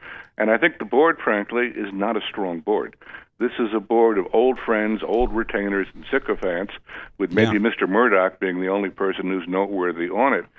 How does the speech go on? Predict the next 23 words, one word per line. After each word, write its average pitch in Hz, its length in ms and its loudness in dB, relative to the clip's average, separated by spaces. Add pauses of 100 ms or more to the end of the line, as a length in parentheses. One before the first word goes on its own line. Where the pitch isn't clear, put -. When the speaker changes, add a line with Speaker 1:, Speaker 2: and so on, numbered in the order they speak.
(280)
Speaker 1:
And 98 180 -8
so 104 140 2
the 101 80 -6
board 123 340 2
has 123 240 0
to 107 60 -6
get 107 240 -2
together 104 440 0
and 95 160 -2
recognize 98 540 -4
they 90 80 -4
have 90 140 -4
to 98 80 -6
do 113 260 -2
something, 85 360 -4 (360)
which - 180 -6
they 85 120 0
haven't 113 240 0
done 87 160 0
in 95 80 -2
the 98 80 -2
past. - 400 -2 (420)
Speaker 2:
Professor, 190 460 2